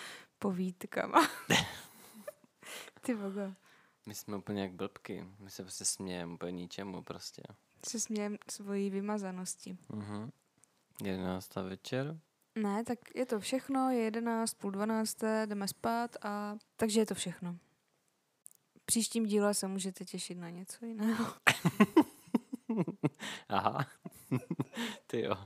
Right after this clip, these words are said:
Speaker 2: To by mě nenapadlo. Já jsem myslel, že budeme mluvit už do konce našeho podcastu furt jenom o tom samém.
Speaker 1: Jako, že bychom byli ve stejné smyčce jak Ralf.
Speaker 2: Mhm.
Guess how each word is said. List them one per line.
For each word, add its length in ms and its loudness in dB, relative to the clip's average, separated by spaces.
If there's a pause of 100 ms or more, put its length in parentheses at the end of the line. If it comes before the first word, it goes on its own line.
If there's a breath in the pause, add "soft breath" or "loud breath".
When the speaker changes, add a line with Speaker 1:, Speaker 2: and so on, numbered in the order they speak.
(580 loud breath)
Speaker 2:
To 100 -8
by 100 -2
mě 160 0
nenapadlo. 540 0
Já 80 0
jsem 120 -6
myslel, 180 0
že 80 4
budeme 180 4
mluvit 240 4
už 220 0 (1000)
do 240 0
konce 320 0
našeho 220 0
podcastu 580 0
furt 200 4
jenom 200 2
o 80 -2
tom 160 -2
samém. 460 -2 (720 loud breath)
Speaker 1:
Jako, 220 -2
že 100 2
bychom 320 -2
byli 180 -6
ve 120 -10
stejné 360 -8
smyčce 500 -8
jak 180 -6
Ralf. 340 -6
Speaker 2:
Mhm. 380 -2